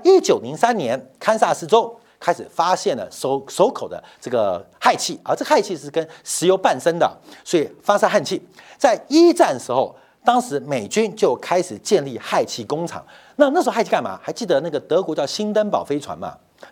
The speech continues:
德国人不发行那个飞船吗？那它是用氢气灌嘛，所以飞-，辛登堡飞船为什么爆炸？因为氢气很容易，它的燃点很低，很容易爆炸嘛。所以美国人讲说氢气不可行，那我们来灌氦气，就做那个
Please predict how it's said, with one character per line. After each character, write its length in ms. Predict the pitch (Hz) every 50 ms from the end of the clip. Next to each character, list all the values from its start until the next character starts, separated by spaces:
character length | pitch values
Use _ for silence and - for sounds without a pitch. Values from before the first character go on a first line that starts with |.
| _
德 140 | _ 185 202
国 100 | 196 214
人 60 | 185
不 80 | 180 170
发 160 | - 180 196
行 160 | 190 - 135
那 40 | 139
个 40 | 143
飞 240 | - - 170 175 -
船 220 | - - 87 85
吗？ 200 | 87 92 90 90 - _ _ _ _ _ _ _ _
那 80 | - 165
它 120 | 147 -
是 80 | 170 180
用 100 | 160 -
氢 220 | - - 190 185
气 160 | - - 156 -
灌 180 | - - 95
嘛， 80 | 87 -
所 100 | - 175
以 60 | - - - -
飞-， 160 | - - 202 -
辛 220 | - - 269 269
登 80 | 294 285
堡 100 | 196 -
飞 140 | - 175 170
船 120 | 139 120
为 40 | 139
什 80 | 147 127
么 80 | 117
爆 200 | 120 - 156 208
炸？ 160 | - 127 92 131
因 60 | 165
为 100 | 151 - - - _
氢 260 | - - 233 247 254
气 340 | 240 - - 226 143 - - _ - _
很 160 | - - 139 113 101 98
容 120 | 95 113
易， 160 | 175 175 - - - - _
它 120 | - - 165
的 80 | 151 127
燃 140 | 131 170 180
点 140 | 175 135
很 80 | 92 -
低， 160 | - 135 135
很 140 | - - 113
容 100 | 127 147
易 20 |
爆 160 | 143 160 107 104
炸 120 | - 123
嘛。 80 | 90 - - _ _ _ - - - -
所 180 | - - 262 254
以 80 | 233
美 240 | 170 170 175 151 135
国 140 | - 233 240
人 60 | 208
讲 100 | 151 123
说 80 | 147 143
氢 300 | - - - 285 302 294
气 160 | - 269 185
不 100 | 165 143
可 160 | - - 101
行， 240 | - - 98 87 92 - _ - - - - -
那 160 | - 302 269 196
我 180 | 147 120 101
们 80 | 101 117
来 100 | 127 139
灌 320 | - - - 262 139 113 104
氦 180 | 104 - 160 107 95
气， 280 | - - 160 123 - _ -
就 100 | 143 135
做 140 | 156 143
那 80 | 123 135
个 180 | 120 104 95